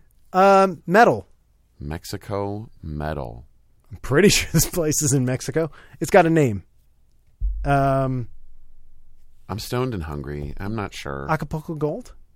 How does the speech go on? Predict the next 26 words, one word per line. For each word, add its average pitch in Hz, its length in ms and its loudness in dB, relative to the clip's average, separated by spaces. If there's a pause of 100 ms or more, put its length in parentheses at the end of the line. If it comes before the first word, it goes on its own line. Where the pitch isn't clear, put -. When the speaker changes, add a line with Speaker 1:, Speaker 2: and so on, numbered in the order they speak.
(360)
Speaker 2:
You 240 180 0
can't 302 500 2
do 269 240 8
that. 480 60 12 (260)
Speaker 1:
What? 226 100 8
Speaker 2:
You're 202 140 6
just 277 260 4
bringing 262 300 10
in, 170 100 6
Phil, 196 480 8
if 165 100 2
you 165 120 4
had 165 80 8
any 185 200 8
idea 139 600 6 (320)
how 147 240 8
many 175 240 6
strains 143 560 4
there 110 240 6
are 80 440 2 (220)
that 151 240 8
just 175 240 6
reference 160 460 8
Mexico. 143 560 4
Speaker 1:
I 202 200 12
<laughs> 427 560 0